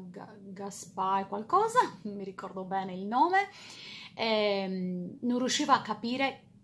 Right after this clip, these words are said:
che pennello fosse, ho fatto, eh, il fermo immagine, lo zoom, sono diventata matta per sapere cos'era, poi l'ho visto,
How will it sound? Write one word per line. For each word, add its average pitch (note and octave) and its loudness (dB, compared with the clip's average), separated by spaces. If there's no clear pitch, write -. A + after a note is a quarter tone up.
che A#3 2
pennello G3 -2
fosse, F#3 -6
ho - -6
fatto, G#3 -4
eh, G3 2
il G#3+ 0
fermo A3 -2
immagine, G3+ 0
lo A3+ -2
zoom, G#3+ -4
sono C4 -6
diventata E4+ 2
matta B3+ 6
per A3 -6
sapere B3+ 0
cos'era, G3 0
poi A3+ -4
l'ho G#3 -2
visto, A3 -6